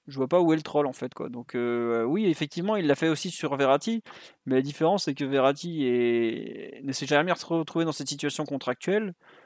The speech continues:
et surtout que Verratti n'aura jamais l'envergure de Mbappé au niveau euro-, au niveau mondial même. Donc, euh, bon, pour-, pourquoi pas. Après, euh, enfin, comme je le dis, euh, c'est que, euh, une petite partie de l'interview, et globalement, c'est une interview bilan de fin de saison où il donne des bons et des mauvais points,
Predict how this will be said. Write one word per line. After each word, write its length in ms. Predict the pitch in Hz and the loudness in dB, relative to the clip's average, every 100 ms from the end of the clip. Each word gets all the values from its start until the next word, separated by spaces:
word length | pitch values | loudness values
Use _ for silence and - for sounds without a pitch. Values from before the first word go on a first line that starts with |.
| _ _ _ - | _ _ _ -10
et 40 | |
surtout 280 | - 127 202 | -6 -4 -4
que 140 | - | 0
Verratti 460 | 135 127 120 127 190 | 0 2 2 2 0
n'aura 200 | 170 131 | 0 2
jamais 260 | 131 139 160 | 2 0 0
l'envergure 460 | 156 135 139 160 | 0 0 -2 -4
de 160 | 143 131 | 0 0
Mbappé 420 | 127 127 175 190 | 2 0 2 2
au 60 | 151 | 2
niveau 380 | 127 131 139 | -2 -2 0
euro-, 460 | 131 123 123 120 120 120 131 - - | 2 2 0 0 -4 -6 -10 -14 -12
au 60 | 135 | -8
niveau 200 | 127 139 | -2 -2
mondial 380 | 185 240 226 | 0 0 0
même. 300 | 156 127 120 - | 0 -2 -4 -10
Donc, 300 | 135 131 120 | -8 -8 -8
euh, 460 | 127 123 123 120 120 - _ _ - _ _ _ _ _ | -6 -4 -4 -4 -8 -12 _ _ -20 _ _ _ _ _
bon, 220 | 127 127 - _ _ - | -8 -8 -12 _ _ 4
pour-, 220 | 165 170 160 | 8 8 6
pourquoi 260 | - 226 | 6 6
pas. 140 | 156 117 | 8 6
Après, 240 | - 170 | 6 6
euh, 240 | 151 110 - | 6 4 -4
enfin, 220 | - 135 123 | -10 -6 -2
comme 160 | 131 | -2
je 100 | 123 | -2
le 80 | 131 | -6
dis, 240 | 139 180 | -4 0
euh, 160 | 147 127 - - - _ - | 2 0 -4 -18 -20 _ -10
c'est 220 | - 123 | -8 -6
que, 160 | - | 2
euh, 260 | 156 165 143 | 4 6 4
une 160 | 139 135 | 2 -2
petite 320 | 139 - 147 | -4 -4 2
partie 320 | 156 - 160 | 2 2 -4
de 100 | 143 | -4
l'interview, 560 | 143 143 131 139 190 156 | -2 0 0 0 2 2
et 60 | |
globalement, 480 | 127 127 123 156 175 | 4 4 4 2 -2
c'est 140 | - | -2
une 100 | 131 | -8
interview 320 | 131 131 127 139 | -4 -2 -2 -2
bilan 260 | 139 143 | 0 0
de 60 | 139 | 0
fin 120 | 135 | -4
de 60 | 131 | -6
saison 400 | 123 127 147 160 | -6 -4 -2 -2
où 80 | |
il 60 | 135 | 0
donne 180 | 127 131 | -2 0
des 120 | 127 | -2
bons 180 | 135 147 | 0 0
et 40 | |
des 60 | 131 | 0
mauvais 260 | 123 120 | 0 -2
points, 360 | 117 139 151 180 | -2 2 2 2